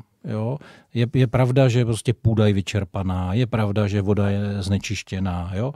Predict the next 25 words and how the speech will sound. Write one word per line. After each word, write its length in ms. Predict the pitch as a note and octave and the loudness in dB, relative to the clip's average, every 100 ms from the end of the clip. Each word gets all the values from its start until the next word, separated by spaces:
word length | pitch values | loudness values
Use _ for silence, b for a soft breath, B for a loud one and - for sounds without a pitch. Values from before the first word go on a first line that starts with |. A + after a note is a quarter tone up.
| B B B B | B B B B
To 120 | C3+ | -2
jsou 160 | C#3+ D3+ | 0 0
všechno 300 | C#3+ D#3 D3+ | 2 2 2
pravdy. 480 | D#3 D3 B2 F2+ - _ _ | 0 -2 -2 -4 -10 _ _
Jo? 300 | G#2 G2+ G#2+ D3+ b b b _ | -8 -6 -6 -10 b b b _
A 100 | - | -2
oni 240 | A2 B2 C#3 | 4 4 4
to 140 | D3+ | 2
vemou, 440 | C3+ C#3+ C#3 C3+ | 6 6 6 6
tedy 240 | D3+ B2+ B2+ | 2 -4 -4
ty, 100 | C#3+ | -6
tady 380 | D3 - B2+ B2+ | -8 -6 -6 -4
ty 180 | D3+ | -6
elementární 580 | C3+ B2+ B2+ A#2+ B2+ C3+ | -4 -2 -2 -4 -6 -6
pravdy, 420 | C3 B2 A#2 A#2+ | -6 -8 -6 -8
a 100 | B2 | -4
nějak 360 | A#2+ B2+ C3+ B2+ | 0 0 0 -4
je 80 | C#3 | -4
vohnou 580 | C#3+ B2 B2 G2 F2+ D3 b b b b | -2 0 -2 -2 -6 -12 b b b b
a 220 | A2+ G#2 b b | -6 -6 b b
navrhnou 480 | A2+ A#2 C3 C#3+ C3+ | -2 2 2 2 0
řešení, 480 | B2+ - C3+ A#2 G#2 | -2 -4 -2 -2 -4
který 320 | - B2 C3+ | -6 -6 -4
ale 180 | C3 B2 | -2 -2
povede 720 | - C#3 C3+ C3 G#2+ G2 A#2 | 2 2 2 0 0 -2 -6